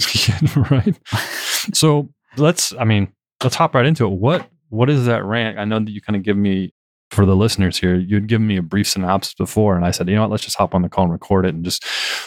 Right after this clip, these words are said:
we'll kinda get the raw discussion, which I think is usually much more valuable." So what is that?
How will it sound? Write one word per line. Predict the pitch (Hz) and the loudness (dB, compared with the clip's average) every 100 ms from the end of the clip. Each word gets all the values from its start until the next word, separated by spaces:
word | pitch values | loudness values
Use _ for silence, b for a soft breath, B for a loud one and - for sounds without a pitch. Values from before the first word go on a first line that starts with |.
| B | B
we'll | 113 | 0
kinda | - 110 | 2 2
get | 95 107 - | 4 2 2
the | 101 95 90 - _ - | 2 2 0 -4 _ -8
raw | 95 107 107 | 0 2 2
discussion, | 101 - 104 92 90 | 0 0 -2 -2 -6
which | 87 87 | -8 -8
I | |
think | 85 92 90 | -2 0 0
is | 82 | 2
usually | 92 87 87 | 2 2 2
much | 85 85 | 0 0
more | 87 82 | -2 0
valuable." | 82 82 78 82 - | 0 -2 -4 -10 -2
So | 107 | 2
what | 139 | 4
is | 127 | 4
that? | 92 80 | 2 -2